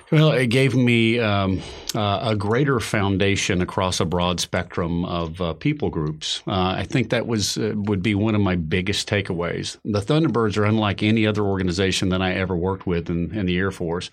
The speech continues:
Certainly, there's the demonstration side of it, and I never did that before or after the time I spent as the commander of the team. But,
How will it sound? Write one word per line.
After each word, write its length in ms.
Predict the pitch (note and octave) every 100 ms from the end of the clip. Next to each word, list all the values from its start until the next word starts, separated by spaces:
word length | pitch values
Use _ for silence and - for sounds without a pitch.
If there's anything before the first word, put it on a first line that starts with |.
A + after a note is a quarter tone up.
| - - -
Certainly, 380 | - D#3 A2+
there's 180 | G2+ F2+
the 80 | G2
demonstration 760 | E2+ G#2+ F#2+ - G#2 F#2+ G2+ F2+
side 320 | G#2 E2+ E2+
of 120 | E2+
it, 120 | F#2
and 100 | F#2+
I 60 | F#2+
never 260 | G2 F2+
did 220 | F2 G2 F2+
that 140 | G#2
before 420 | F#2+ - A2 G#2
or 160 | F2 -
after 400 | F2 F#2+ - F2+
the 100 | F2
time 340 | - F#2 F2+
I 100 | E2+
spent 300 | E2+ - F2+
as 140 | F2 -
the 100 | F2
commander 440 | F2 F2+ F2+ F2
of 80 | D#2+
the 80 | E2
team. 440 | - G2+ F2 D#2+
But, 180 | E2